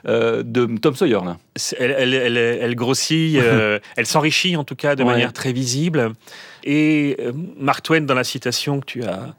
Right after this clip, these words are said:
Speaker 2: présentée, ajoute
Speaker 1: Je
Speaker 2: un
Speaker 1: redonne les mots, hein.
Speaker 2: un
Speaker 1: Nous avons débauché l'honneur de l'Amérique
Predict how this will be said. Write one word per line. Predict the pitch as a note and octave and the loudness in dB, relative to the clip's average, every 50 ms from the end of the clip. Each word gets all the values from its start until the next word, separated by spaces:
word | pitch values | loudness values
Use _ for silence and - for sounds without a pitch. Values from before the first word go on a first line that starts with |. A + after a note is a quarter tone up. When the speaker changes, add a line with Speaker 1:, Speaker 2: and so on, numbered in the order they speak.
| _ | _
Speaker 2:
présentée, | - - - B2+ A#2+ B2+ C3 B2 - D#3+ E3 D#3+ | -8 -4 -2 0 0 0 -2 -2 -2 -2 -2 0
ajoute | C#3 B2 A#2 D#3 D3+ | 0 -2 -2 -2 -2
Speaker 1:
Je | - | 2
Speaker 2:
un | D3 | 2
Speaker 1:
redonne | D3+ D#3+ E3+ E3+ D#3+ | 4 4 4 4 4
les | D#3 D#3+ | 4 4
mots, | G3+ G3 D#3+ | 4 4 2
hein. | D3 - - | 0 0 0
Speaker 2:
un | C3 | 0
Speaker 1:
Nous | C3+ C3 D3+ | 2 4 4
avons | C#3 C3 C3+ C3 | 4 4 2 2
débauché | B2+ D#3+ F3 D#3 D#3+ D#3+ - - E3 C3 | 4 4 4 6 4 2 4 2 2 2
l'honneur | C#3+ D3+ D#3 D#3+ E3 D3 C#3 | 4 4 4 4 2 2 2
de | B2 | 2
l'Amérique | A#2+ B2+ C3 C3 B2+ A#2 C3+ D#3+ D#3 - - | 2 4 4 2 2 0 0 -2 -4 -6 -12